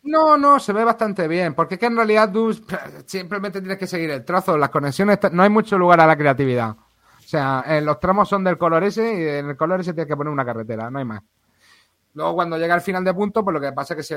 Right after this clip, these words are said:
lo típico, vas puntuando, tienen unas cartas de ruta que si las cumples de puta madre, y luego tienes que ir transportando mercancías con un camión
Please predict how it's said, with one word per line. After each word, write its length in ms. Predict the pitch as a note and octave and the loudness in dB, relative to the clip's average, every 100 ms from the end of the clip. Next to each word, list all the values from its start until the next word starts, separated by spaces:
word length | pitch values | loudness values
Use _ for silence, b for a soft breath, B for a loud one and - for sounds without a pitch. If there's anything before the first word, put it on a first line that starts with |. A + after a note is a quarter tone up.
| C#3+ | -8
lo 140 | C#3+ C#3+ | -8 -6
típico, 340 | F#3 D3 C#3+ | -4 -2 0
vas 140 | D3 - | 0 0
puntuando, 760 | F3+ E3 F3 F3+ F#3 F#3+ G3+ - | -2 0 2 2 4 0 0 -2
tienen 240 | F3 F3+ | -4 -2
unas 160 | F3+ D#3+ | -2 -2
cartas 320 | F#3+ - E3 | -2 -2 -2
de 80 | E3+ | 0
ruta 260 | A3 F3 | 0 0
que 80 | C3+ | -2
si 120 | B2+ | -4
las 140 | C#3 A#2 | -8 -4
cumples 360 | G3 F#3+ C#3+ | -4 -2 -4
de 80 | B2 | -6
puta 240 | C3 E3 | -4 0
madre, 400 | F3+ G3+ A3+ C#4+ C#4+ b b | 4 4 2 -2 -6 b b
y 100 | F3 | -2
luego 300 | E3+ F#3+ G#3 | 2 6 6
tienes 240 | F#3+ F#3 F#3 | 4 0 0
que 100 | G3 | 0
ir 100 | F#3+ | 0
transportando 540 | F3+ - C#3 E3 E3+ | 0 0 -2 -2 -2
mercancías 560 | F3 D3+ F3 - G#3 F3 | -2 0 -2 0 -2 -2
con 160 | D3 | -4
un 80 | E3 | -6
camión 420 | E3 F#3+ A3+ B3+ | -2 0 2 -2